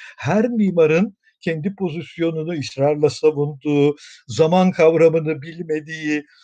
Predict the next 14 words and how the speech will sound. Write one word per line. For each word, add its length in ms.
bunun 400
belli 300
bir 100
biçimde 360
yapılabilmesi 880
için 180
ortamı 480
zorlamak 600
için 220
elinden 540
geleni 360
yaptığı 460
bir 140
ülkeden 440